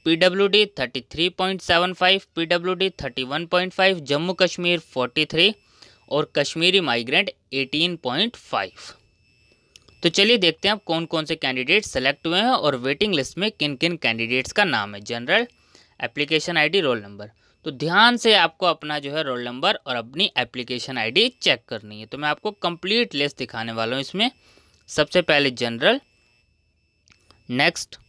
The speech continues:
मुस्लिम। तो मुस्लिम में आप देख सकते हैं बारह कैंडिडेट सिलेक्ट हुए हैं।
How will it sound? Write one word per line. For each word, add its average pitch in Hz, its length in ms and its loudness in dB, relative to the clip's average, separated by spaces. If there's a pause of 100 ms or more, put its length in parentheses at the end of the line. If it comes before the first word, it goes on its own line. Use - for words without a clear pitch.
(340)
मुस्लिम। 156 520 0 (1040)
तो 123 80 -6
मुस्लिम 120 340 -2
में 156 120 2
आप 151 100 4
देख 151 200 2
सकते 165 280 -4
हैं 185 160 -6
बारह 110 240 -2
कैंडिडेट 131 480 -4
सिलेक्ट 175 360 -2
हुए 196 120 0
हैं। 262 80 -2